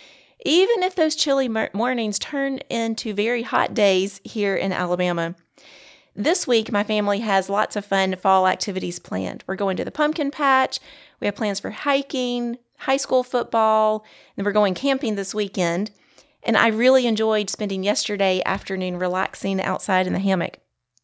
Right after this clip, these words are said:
You know, back when my kids were young, I always had many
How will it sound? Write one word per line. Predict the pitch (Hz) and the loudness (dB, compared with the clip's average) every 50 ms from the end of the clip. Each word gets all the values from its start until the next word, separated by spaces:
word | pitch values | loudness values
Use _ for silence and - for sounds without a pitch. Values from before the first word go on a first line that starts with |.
| _ _ _ _ _ _ _ _ _ | _ _ _ _ _ _ _ _ _
You | - - - - - - - _ - 220 | -20 -20 -20 -20 -20 -20 -12 _ 0 4
know, | |
back | 220 302 349 - | 6 6 6 6
when | 453 427 | 4 4
my | 330 240 214 | 4 2 2
kids | - 285 254 214 - | 4 2 0 2 0
were | 214 214 | -2 -2
young, | 208 190 196 180 175 170 170 175 180 - - - | 0 0 2 2 2 2 0 0 -2 -4 -4 -2
I | - 254 - | 2 4 6
always | - 277 302 330 302 262 - | 6 6 6 4 2 2 2
had | 277 247 240 226 - - - _ _ - - | 2 2 2 2 2 -2 -8 _ _ -6 -4
many | 214 214 214 226 240 247 254 254 254 254 254 254 | -2 0 0 0 2 2 2 2 2 2 0 -2